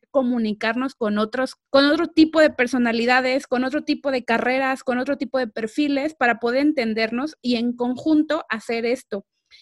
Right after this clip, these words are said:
Y otra cosa también muy importante que, eh, me surge aquí es que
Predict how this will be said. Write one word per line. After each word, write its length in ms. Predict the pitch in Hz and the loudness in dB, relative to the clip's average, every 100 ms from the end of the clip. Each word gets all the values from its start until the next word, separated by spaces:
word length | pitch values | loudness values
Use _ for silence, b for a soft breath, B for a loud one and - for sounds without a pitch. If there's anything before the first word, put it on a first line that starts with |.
| b | b
Y 440 | 262 294 311 311 311 | -2 2 4 4 4
otra 320 | 285 285 311 | 2 2 2
cosa 260 | 311 285 285 | 2 0 0
también 320 | 247 233 247 | -2 0 2
muy 220 | 269 311 | 4 6
importante 640 | 311 311 311 294 285 285 302 | 4 2 -2 -2 -2 -2 -2
que, 400 | 277 247 247 - | -2 -2 -4 -4
eh, 200 | 226 220 | -6 -4
me 120 | 226 | -4
surge 260 | 302 285 285 | -4 -4 -6
aquí 380 | 285 269 311 - | -4 -4 -4 -4
es 180 | 254 - | -6 -4
que 220 | 277 | -4